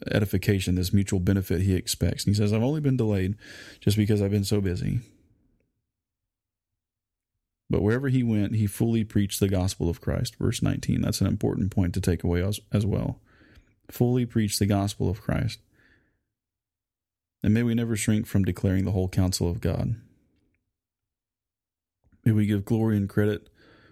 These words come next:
to whom it is due, our Savior who works through us. We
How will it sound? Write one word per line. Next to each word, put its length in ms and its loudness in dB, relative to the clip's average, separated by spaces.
to 80 4
whom 200 4
it 120 2
is 120 0
due, 360 0
our 160 4
Savior 480 2
who 160 0
works 360 -2
through 300 0
us. 320 -6
We 540 0